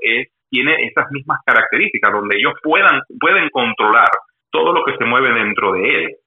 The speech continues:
¿Ok? Ya no hay libre competencia, porque muchas veces hablamos en que, mira, eh, Estados Unidos es un, es un sistema capitalista, sí, sí lo es, pero hay que empezar a ver de que existen también grandes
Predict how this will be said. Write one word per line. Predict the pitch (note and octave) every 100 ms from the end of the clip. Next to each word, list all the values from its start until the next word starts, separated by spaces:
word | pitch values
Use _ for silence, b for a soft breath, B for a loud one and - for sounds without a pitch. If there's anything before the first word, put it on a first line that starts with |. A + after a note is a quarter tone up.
| -
¿Ok? | C#3 A2
Ya | G2+
no | G#2
hay | G#2
libre | G2+ G2 -
competencia, | F#2+ C3+ F3+ E3 -
porque | - - G3 G2
muchas | G2 A2
veces | A2 G#2+ A#2 A#2 - _ -
hablamos | G#2+ A2+ A2+ A#2
en | A2+ G#2 -
que, | G2+ G2 G2
mira, | C#3+ D3+ G2 G2
eh, | F#2+ F#2+
Estados | - G2+ A2
Unidos | A#2+ A2+ A#2
es | A2+
un, | G#2 A2+ G#2+
es | G2+ G2+
un | A2
sistema | - A#2 A2+
capitalista, | A2+ G#2 A#2 - -
sí, | - C#3+
sí | G#2
lo | A2 B2+
es, | D#3 D#3 -
pero | G2 G2+ - B B -
hay | G2+ -
que | C3+
empezar | A#2+ A#2 A#2+
a | A#2+
ver | B2
de | A#2+ A#2
que | G2+
existen | - - A2+ A2+
también | A2+ A2+ A#2
grandes | G2+ F#2+ G2 A#2 B2+